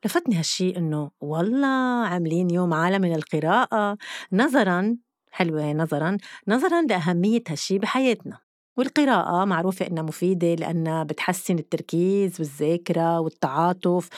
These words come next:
والمهارات بالتواصل. وإنه نقرأ كمان هالشي بيساعدنا إنه نخفف من التوتر وبحسن صحتنا العقلية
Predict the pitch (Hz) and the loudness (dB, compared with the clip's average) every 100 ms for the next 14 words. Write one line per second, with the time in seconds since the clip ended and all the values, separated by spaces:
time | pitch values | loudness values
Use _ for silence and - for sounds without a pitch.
0 | - - 190 170 147 165 165 170 170 165 | -12 0 2 2 2 2 4 2 0 -4
1 | - 202 233 180 - - _ _ - - | 0 4 4 0 -6 -18 _ _ -20 -18
2 | - - 240 226 277 - 202 208 240 240 | -10 0 4 4 4 4 4 2 2 2
3 | 359 294 220 - 220 - 170 190 185 180 | 2 2 0 0 -2 0 0 2 2 0
4 | - 170 165 - 311 240 - 170 165 160 | 0 -2 0 0 0 -2 0 -2 0 0
5 | 170 185 160 160 - - - 165 170 226 | 0 0 -4 -4 -6 -18 -8 -4 -2 -2
6 | - 233 - - - - 151 143 - 208 | 0 0 2 -2 -4 -2 -2 -2 0 2
7 | 190 165 165 | 2 2 0